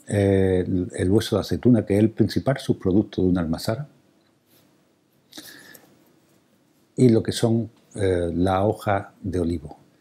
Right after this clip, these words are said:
que en el futuro será la principal subproducto de la almazara.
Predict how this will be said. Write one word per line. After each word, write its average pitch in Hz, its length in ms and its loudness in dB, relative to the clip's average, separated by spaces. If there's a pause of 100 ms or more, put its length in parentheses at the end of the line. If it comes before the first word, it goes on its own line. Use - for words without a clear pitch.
que 110 120 2
en 139 80 8
el 147 100 6
futuro 95 540 2
será 95 380 -2
la 90 260 -4
principal 92 720 -4 (180)
subproducto 87 720 -2
de 78 60 -6
la 69 80 -8
almazara. - 400 -14